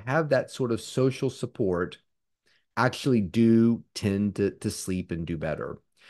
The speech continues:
Um, there was another study that I found, and this was referred to,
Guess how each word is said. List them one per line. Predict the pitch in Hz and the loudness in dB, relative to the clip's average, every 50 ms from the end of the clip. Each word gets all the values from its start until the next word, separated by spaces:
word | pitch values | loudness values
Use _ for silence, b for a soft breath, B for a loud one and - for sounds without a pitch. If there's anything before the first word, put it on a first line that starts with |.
| b b b b b b - | b b b b b b -18
Um, | 85 85 - - - - - - - - _ _ _ _ _ _ _ _ _ _ _ _ _ _ _ _ - | -16 -14 -14 -14 -14 -14 -16 -18 -20 -20 _ _ _ _ _ _ _ _ _ _ _ _ _ _ _ _ 2
there | 123 147 151 | 4 6 6
was | 143 147 | 8 8
another | 143 139 143 147 160 170 165 170 165 151 147 143 143 - | 8 8 8 8 8 8 10 10 10 12 10 10 8 2
study | - - - - 165 143 135 139 139 | -4 -8 0 4 6 6 6 6 4
that | 120 113 117 | 4 4 4
I | 110 107 107 101 | 4 2 0 0
found, | - - - 123 127 127 123 123 123 123 123 123 123 123 120 - - b b b b _ _ _ - | -2 -6 -6 -4 -2 0 2 2 2 2 2 2 2 0 0 -4 -8 b b b b _ _ _ 0
and | 117 147 | 4 4
this | 160 160 170 | 4 4 4
was | 151 127 | 2 4
referred | 131 120 - - - 139 127 127 123 120 - | 2 2 2 2 4 4 6 6 4 2 0
to, | - 131 123 120 120 117 117 113 113 113 - | 0 2 4 4 4 4 4 2 0 -2 -4